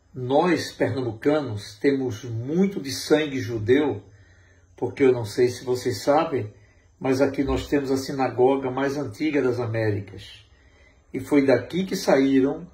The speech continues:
muitos judeus para começar Nova York. Então, Pernambuco é um estado extremamente judeu,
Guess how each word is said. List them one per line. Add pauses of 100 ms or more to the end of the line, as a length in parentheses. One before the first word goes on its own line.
(720)
muitos
judeus (680)
para
começar (420)
Nova
York. (1120)
Então,
Pernambuco
é (160)
um
estado
extremamente
judeu,